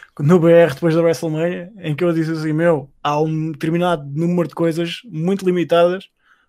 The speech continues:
que tu consegues fazer com um gajo deste tamanho. E eu lembro-me que fui chacinhado no chat quando eu fiz comparações com o Khali.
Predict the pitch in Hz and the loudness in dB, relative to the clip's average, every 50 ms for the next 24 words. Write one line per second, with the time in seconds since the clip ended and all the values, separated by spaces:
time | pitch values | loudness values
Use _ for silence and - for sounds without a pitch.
0 | _ _ _ - 180 175 190 180 - 180 180 175 - - 165 151 175 175 165 - | _ _ _ 2 2 2 2 0 2 2 2 2 0 -4 -2 0 0 0 0 0
1 | 180 175 165 160 165 165 160 147 151 170 156 - - 160 147 131 123 117 - - | 0 0 2 2 2 2 2 2 0 -2 -4 -2 -4 -4 -4 -4 -8 -10 -14 -20
2 | _ _ _ _ _ _ _ _ _ _ _ _ _ 135 147 165 170 185 208 226 | _ _ _ _ _ _ _ _ _ _ _ _ _ -4 -2 0 2 4 4 4
3 | 226 233 240 233 226 - - - - 180 175 160 143 135 135 - _ _ _ _ | 6 6 4 4 2 -2 -10 -8 -4 -2 -2 -2 -2 -4 -6 -12 _ _ _ _
4 | _ _ _ _ _ _ - - - - 202 233 247 240 - _ _ - 208 202 | _ _ _ _ _ _ -14 -10 -4 2 4 4 4 4 0 _ _ -4 -2 0
5 | 190 180 185 190 175 160 180 180 165 - - - 170 160 175 175 - - - _ | 2 4 4 2 2 0 -6 -6 -6 -8 -10 -8 -8 -8 -8 -10 -14 -20 -20 _
6 | _ _ _ _ _ _ _ - - _ _ _ _ - _ _ _ _ 170 180 | _ _ _ _ _ _ _ -20 -20 _ _ _ _ -20 _ _ _ _ -6 -2
7 | 185 190 - - 202 202 - - 214 190 175 185 185 175 - 185 170 - - 185 | -2 -2 -2 -2 -8 -8 -6 -6 -6 -6 -4 -6 -6 -4 -4 -6 -6 -6 -8 -8
8 | - 196 190 180 170 156 139 135 - | -4 -2 -2 -2 -2 -4 -8 -12 -14